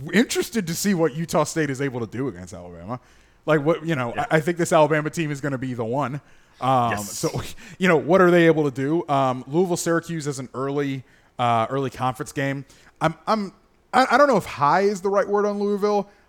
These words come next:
Speaker 1: I'm interested. I'm, I'm very interested in Louisville. I'm very interested in what that's gonna be, particularly as they have a very good recruiting class,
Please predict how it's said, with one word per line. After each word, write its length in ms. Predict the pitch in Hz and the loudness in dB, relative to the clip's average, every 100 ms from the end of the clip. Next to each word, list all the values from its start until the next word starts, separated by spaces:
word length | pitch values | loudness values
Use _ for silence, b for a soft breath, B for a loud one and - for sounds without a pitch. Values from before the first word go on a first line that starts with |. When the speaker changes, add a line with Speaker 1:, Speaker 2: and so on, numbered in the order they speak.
| - | 0
Speaker 1:
I'm 220 | 160 147 - | 0 0 -2
interested. 680 | 170 156 127 107 - - - _ - | -4 -4 -6 -12 -14 -18 -20 _ -10
I'm, 140 | 135 135 | -10 -8
I'm 120 | 131 | -12
very 540 | 123 151 180 170 151 - | -6 0 2 2 0 -4
interested 520 | 143 - 117 - 107 | -10 -10 -14 -12 -10
in 160 | 104 95 | -10 -12
Louisville. 340 | 92 85 - b - | -14 -16 -20 b -18
I'm 60 | 117 | -2
very 260 | 147 151 | 2 2
interested 440 | 135 143 127 127 127 | 0 -6 -8 -10 -8
in 100 | 117 | -6
what 140 | 120 | -4
that's 180 | 120 117 | -4 -4
gonna 160 | 117 110 | -8 -8
be, 100 | 117 | -10
particularly 540 | - 131 - 113 110 | -12 -14 -8 -4 -4
as 80 | 110 | -2
they 140 | 117 | -4
have 120 | 113 107 | -2 -6
a 80 | |
very 400 | 95 87 117 113 | -8 -6 -6 -6
good 220 | 98 117 98 | -8 -10 -10
recruiting 340 | - 110 104 | -14 -14 -10
class, 360 | 113 101 92 | -6 -6 -8